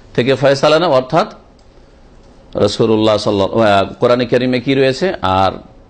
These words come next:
তারপরে যদি কোরআন করিম না পাও তো রাসূল, রাসূলুল্লাহ সাল্লাল্লাহু আলাইহি ওয়াসাল্লামের কাছে ফিরিয়ে দাও, অর্থাৎ হাদিসে খুঁজো। "ইন কুনতুম তুমিনুনা বিল্লাহি ওয়াল ইয়াউমিল আখির", আল্লাহ এবং পরকাল বিশ্বাস যদি থাকে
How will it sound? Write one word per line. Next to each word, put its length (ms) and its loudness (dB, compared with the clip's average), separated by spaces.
তারপরে 400 0
যদি 140 -2
কোরআন 280 0
করিম 200 0
না 160 0
পাও 180 -2
তো 160 -2
রাসূল, 1300 -4
রাসূলুল্লাহ 460 0
সাল্লাল্লাহু 60 -8
আলাইহি 280 0
ওয়াসাল্লামের 280 -2
কাছে 200 -2
ফিরিয়ে 300 0
দাও, 160 -4
অর্থাৎ 340 0
হাদিসে 500 0
খুঁজো। 220 -2
"ইন 200 0
কুনতুম 420 0
তুমিনুনা 540 2
বিল্লাহি 460 4
ওয়াল 520 2
ইয়াউমিল 340 2
আখির", 480 -2
আল্লাহ 340 2
এবং 300 0
পরকাল 400 0
বিশ্বাস 560 -2
যদি 280 0
থাকে 580 -6